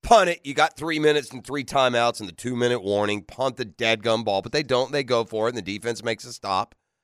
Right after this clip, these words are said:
Because outside of the big play, the defense had proved itself capable of making stops. Four for eighteen were the Browns on third down.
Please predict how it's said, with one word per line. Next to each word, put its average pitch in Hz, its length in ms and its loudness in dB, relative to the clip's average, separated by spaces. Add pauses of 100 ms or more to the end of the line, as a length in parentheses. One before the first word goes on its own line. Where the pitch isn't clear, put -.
(220)
Because 120 180 -4
outside 139 400 4
of 196 60 -2
the 175 60 2
big 135 280 2
play, 127 340 4
the 147 80 -2
defense 123 380 -4
had 127 140 -6
proved 123 280 -4
itself 123 540 -6
capable 120 420 -2
of 127 60 0
making 113 300 -4
stops. 107 480 -2 (320)
Four 135 180 2
for 139 160 -2
eighteen 127 380 -4
were 104 100 -2
the 98 60 -6
Browns 101 300 -2
on 95 120 -6
third 98 260 -8
down. 95 320 -4